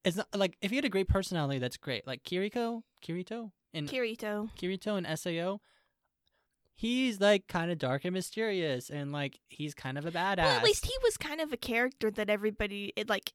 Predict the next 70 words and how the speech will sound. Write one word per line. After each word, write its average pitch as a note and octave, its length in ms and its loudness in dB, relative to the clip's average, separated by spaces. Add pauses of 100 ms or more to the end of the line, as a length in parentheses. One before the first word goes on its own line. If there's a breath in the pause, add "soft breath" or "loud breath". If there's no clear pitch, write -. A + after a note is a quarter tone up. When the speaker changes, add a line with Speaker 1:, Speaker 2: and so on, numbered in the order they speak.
Speaker 2:
it C4 180 8
was, A3+ 240 2 (100)
it B3+ 120 6
made A#3+ 260 0
sense - 420 -2
why G#3 120 -2
everybody G3+ 460 -2
liked - 320 -12
Speaker 1:
Yeah, A#3 80 -2
Speaker 2:
him. - 60 0
Speaker 1:
I G#3 40 2
mean, A3 140 4
it G#3 60 4
was G3+ 120 2
still G#3 180 4
kinda F3+ 160 0
like, C#3+ 200 -2
"This C#3+ 140 -2
is C#3+ 80 -4
annoying. C#3+ 420 0
Like, A2+ 140 -6
why A#2 280 0
is B2+ 100 -2
everyone B2 240 -4
in A#2+ 80 -6
love A#2+ 140 -6
with A#2 80 -16
this A#2 160 -8
guy? A2+ 200 -4
Like, A2 200 -4
move A#2 260 -4
on." A2+ 380 -4
But, F3 140 -2
like, F3+ 220 0 (140)
with F3+ 120 -4
Haru, G#3 280 4
I'm F#3+ 80 2
like, F3 140 0
"There's F3+ 180 6
no F#3 120 10
reason E3+ 260 6
to D#3 60 4
like C#3+ 180 2
this C#3+ 140 2
dude. B2 280 0
He's E3+ 180 0
a D#3+ 60 6
whiny D#3 260 2
bitch. C#3+ 260 -2
He E3+ 80 0
has C#3+ 100 0
no D#3 140 4
great D#3 240 2
person-, - 320 -2
he F3+ 100 2
doesn't F#3 200 2
have F#3+ 140 2
a E3+ 40 -4
great E3+ 120 4
Speaker 2:
Well, E4+ 80 6
Speaker 1:
personality." E4 200 2
Speaker 2:
it D#4 60 0
was - 60 -2
like D#4+ 180 -4
he D#4 100 2
would, A#3+ 280 -4 (540)
you B3+ 200 0
know, A3+ 240 4
it's - 220 -2
like A#3+ 200 -4